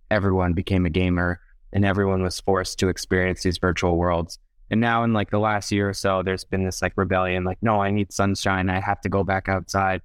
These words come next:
I need to live my life." But those, those, uh, tendencies you picked up during covid, you're like, "No, gaming is really fun. Like, I forgot how much fun I used to have with my friends." And I, I feel like it brought a lot of people back into the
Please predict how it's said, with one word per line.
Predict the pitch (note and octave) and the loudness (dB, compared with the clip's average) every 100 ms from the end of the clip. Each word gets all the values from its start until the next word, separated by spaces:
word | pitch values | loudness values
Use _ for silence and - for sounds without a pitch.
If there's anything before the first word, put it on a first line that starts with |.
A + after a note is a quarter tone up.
| _ _ - | _ _ -2
I | |
need | G2+ F#2+ | 0 2
to | G2+ | 2
live | G2+ F#2+ | 0 0
my | F#2+ | 0
life." | F#2 F#2+ F2+ - | 0 0 -2 -4
But | - | 0
those, | A2 A2 - - - - _ | 0 0 -4 -12 -20 -20 _
those, | A#2+ A#2+ G#2+ A2 | 0 0 0 0
uh, | G#2 G2 | 0 0
tendencies | - C3+ C3 A#2 A2 F#2+ F#2 | -2 -2 0 -2 0 -2 -2
you | F#2+ | -4
picked | - A2+ G#2 | -4 -4 -2
up | F#2 - | -4 -2
during | G2+ F#2+ F#2 | -2 0 0
covid, | - G#2 F#2+ | 0 0 0
you're | F#2 F#2 | 0 0
like, | E2+ - | -2 -2
"No, | A2 A2 G2 - _ _ - | 0 0 -4 -12 _ _ -2
gaming | A#2+ C3+ A#2 | 2 2 2
is | A2 G#2+ | 0 0
really | G2 F2+ - | 0 0 -2
fun. | F2+ E2+ | -4 -4
Like, | F2 - | -4 -2
I | |
forgot | G#2 B2 G2 G2+ F#2+ | 0 0 0 0 0
how | G2+ | -2
much | F#2+ - | -2 -2
fun | G2 F#2+ | 0 0
I | F#2 | 0
used | F2 - | -2 -2
to | |
have | F#2 F2+ F2+ - - - - | 0 0 -2 -6 -20 -8 -2
with | G2+ | 0
my | G#2 G2 | 0 0
friends." | - F#2 F2+ F2 - | 0 0 2 0 0
And | F#2+ | 0
I, | F#2+ - | 0 -2
I | - | -2
feel | A#2 | 0
like | A2+ G#2 | 0 0
it | E2 | -2
brought | G#2+ G#2 G#2 | 0 0 0
a | |
lot | G2 G2+ | 0 0
of | G2 - - - | -2 -8 -16 -16
people | - G#2+ G2+ | -4 0 2
back | F2+ F#2+ - | 2 -2 -2
into | G2+ F#2+ | -4 -4
the | F#2 | -6